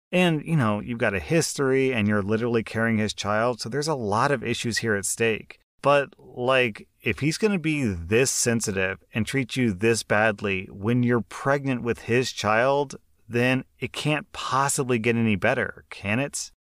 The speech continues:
I mean, logically, the best treatment that a woman should ever get from her husband should be when she's pregnant,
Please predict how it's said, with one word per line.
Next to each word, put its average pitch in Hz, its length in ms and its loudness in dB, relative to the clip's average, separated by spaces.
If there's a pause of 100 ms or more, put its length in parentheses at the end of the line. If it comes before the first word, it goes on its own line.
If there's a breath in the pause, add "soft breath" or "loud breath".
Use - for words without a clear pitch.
I 131 80 0
mean, 165 380 2
logically, 123 720 0
the 117 200 -2
best 139 600 0
treatment 113 640 0
that 117 120 0
a 110 60 4
woman 131 300 2
should 120 280 -2
ever 123 280 2
get 120 280 0
from 110 180 0
her 107 80 2
husband 104 520 0
should 107 220 -2
be 110 260 2
when 104 300 2
she's 104 240 -4
pregnant, - 560 -4